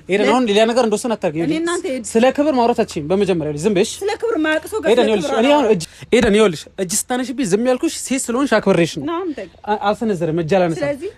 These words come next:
Speaker 1: ነገር ግን ይኸውልሽ አሁን ክብርሽን
Speaker 2: ወንድ
Speaker 1: እያለፍሽ
Speaker 2: ላይ
Speaker 1: ነው።
Speaker 2: ነው እጅ የምታነሳው?
Speaker 1: ይኸውልሽ ክብርሽን ስላለፍሽ አሁን ከአንቺ ጋር ምንም ማውራት አልፈልግም። በቃ ከዚህ፣ ከዚህ ቦታ ዞር በይልኝ።
Speaker 2: እኔ ደግሞ
Speaker 1: ሌላ ነገር እንዳይፈጠር በቃ ዞር በይልኝ። ሄደን
Speaker 2: እኔ ደግሞ የምነግርህ አንድ ነገር
Speaker 1: ሄደን ፕሊስ
Speaker 2: ከዚህ
Speaker 1: በቃ እንዳታወሪ
Speaker 2: በኋላ
Speaker 1: አልፈልግም።
Speaker 2: አወራለሁ።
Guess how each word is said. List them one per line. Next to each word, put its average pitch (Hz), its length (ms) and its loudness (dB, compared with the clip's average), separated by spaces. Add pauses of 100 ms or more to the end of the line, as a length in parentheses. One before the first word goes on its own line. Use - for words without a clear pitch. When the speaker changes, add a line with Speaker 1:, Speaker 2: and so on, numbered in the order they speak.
Speaker 1:
ነገር 214 260 4
ግን 269 140 2
ይኸውልሽ 170 340 2
አሁን 214 220 0
ክብርሽን 185 340 0
Speaker 2:
ወንድ 160 120 2
Speaker 1:
እያለፍሽ 175 240 2
Speaker 2:
ላይ 202 80 2
Speaker 1:
ነው። 254 60 2
Speaker 2:
ነው 294 40 -2
እጅ 294 100 -8
የምታነሳው? 320 500 -6
Speaker 1:
ይኸውልሽ 233 320 2 (120)
ክብርሽን 247 420 4
ስላለፍሽ 220 480 2 (200)
አሁን 226 160 -6
ከአንቺ 233 180 -4
ጋር 262 120 2
ምንም 302 140 6
ማውራት 165 240 0
አልፈልግም። 151 440 -16
በቃ 165 140 -12 (160)
ከዚህ፣ 185 260 2 (160)
ከዚህ 208 220 2
ቦታ 240 160 4
ዞር 175 180 2
በይልኝ። 131 240 -4 (240)
Speaker 2:
እኔ 220 100 -10
ደግሞ 202 160 -8
Speaker 1:
ሌላ 202 200 4
ነገር 285 200 4 (180)
እንዳይፈጠር 220 500 4
በቃ 180 160 -2
ዞር 190 140 2
በይልኝ። 165 240 2
ሄደን 160 160 -4
Speaker 2:
እኔ 311 100 -8
ደግሞ 311 200 -10
የምነግርህ 277 400 -10
አንድ 277 180 -8
ነገር 285 260 -10
Speaker 1:
ሄደን 269 300 4
ፕሊስ 254 140 6
Speaker 2:
ከዚህ - 120 2
Speaker 1:
በቃ 233 140 4
እንዳታወሪ 226 360 4
Speaker 2:
በኋላ 165 180 4
Speaker 1:
አልፈልግም። 233 300 4
Speaker 2:
አወራለሁ። 339 540 -2